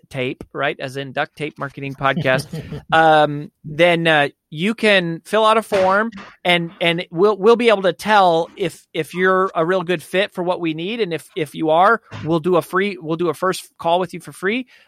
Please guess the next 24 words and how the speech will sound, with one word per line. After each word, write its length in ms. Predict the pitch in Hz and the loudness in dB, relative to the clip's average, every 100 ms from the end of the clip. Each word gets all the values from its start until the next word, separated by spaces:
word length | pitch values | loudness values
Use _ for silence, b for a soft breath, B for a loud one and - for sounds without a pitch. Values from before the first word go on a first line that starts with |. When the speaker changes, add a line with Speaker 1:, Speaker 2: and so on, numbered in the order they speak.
| b | b
Speaker 1:
Uh, 280 | 151 151 143 - | 0 2 2 -2
if 200 | 180 - | -6 2
not, 300 | 185 233 - | 2 2 0
we'll 160 | 160 | -4
give 160 | 160 175 | -2 -4
you 80 | 170 | -6
free 200 | - 190 | -4 -2
resources 500 | 185 - 202 196 170 | -2 -2 -4 -4 -8
and 100 | 147 | -2
try 160 | 170 | -2
to 60 | 160 | -2
connect 360 | - 165 175 170 | -4 -6 -4 -2
you 80 | |
where 120 | 165 156 | -2 -2
we 100 | 143 | -4
can. 320 | 165 175 208 | -4 -2 0
But, 200 | 165 135 _ _ _ - | -2 -2 _ _ _ -2
um, 260 | 143 135 120 | -2 -2 -8
freebrandcall 840 | - 185 180 185 175 - 175 170 | -2 0 2 2 0 2 2 4
dot 240 | 165 165 - | 4 2 2
com 280 | 160 156 | 0 0
forward 280 | 151 170 165 | 0 -2 -2
slash 260 | 165 160 - | -2 -2 -4
duct 540 | 135 175 - - - | 0 0 0 -6 -14